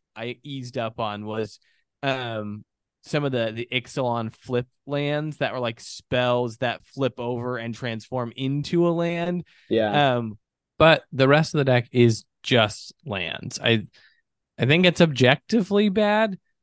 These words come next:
Speaker 1: but if anyone has ways to make it work, I, I welcome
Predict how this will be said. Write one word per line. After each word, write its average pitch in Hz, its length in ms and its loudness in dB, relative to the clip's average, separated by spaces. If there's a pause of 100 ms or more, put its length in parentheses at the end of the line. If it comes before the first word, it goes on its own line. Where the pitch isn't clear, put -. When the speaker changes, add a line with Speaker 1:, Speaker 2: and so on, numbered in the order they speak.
(160)
Speaker 1:
but 151 180 4
if 143 180 2
anyone 156 400 -2
has 131 420 -4
ways 117 380 0
to 123 120 -6
make 123 240 -4
it 123 80 -2
work, 113 440 -2 (460)
I, 113 600 -2
I 120 300 2
welcome 120 720 2